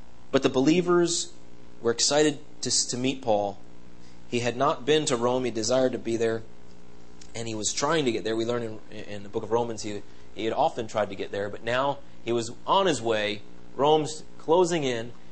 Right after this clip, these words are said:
and now the believers meet him, and they encourage him, and Paul is encouraged by them. Not only that, it says they're traveling from here on their way towards Rome, as much as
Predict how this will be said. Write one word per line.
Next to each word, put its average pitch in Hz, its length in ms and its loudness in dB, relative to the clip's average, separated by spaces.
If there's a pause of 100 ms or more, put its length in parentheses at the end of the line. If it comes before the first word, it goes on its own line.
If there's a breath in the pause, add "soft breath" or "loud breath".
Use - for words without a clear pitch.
(120)
and 117 280 -2
now 127 340 0
the 123 80 -4
believers 131 680 2
meet 131 260 2
him, 117 400 -2
and 110 120 -6
they 107 300 -4
encourage 127 540 2
him, 110 280 -4 (240 loud breath)
and 110 140 -4
Paul 123 240 4
is 123 100 4
encouraged 110 420 -2
by 107 140 -2
them. 135 300 2 (400 loud breath)
Not 233 160 8
only 208 140 8
that, 233 200 8
it 165 60 2
says 160 280 4
they're 156 120 6
traveling 190 600 2
from 143 160 0
here 160 460 4
on 170 200 2
their 175 160 2
way 185 460 4 (180)
towards 202 340 2
Rome, 175 440 4 (340)
as 180 120 0
much 214 180 2
as - 200 0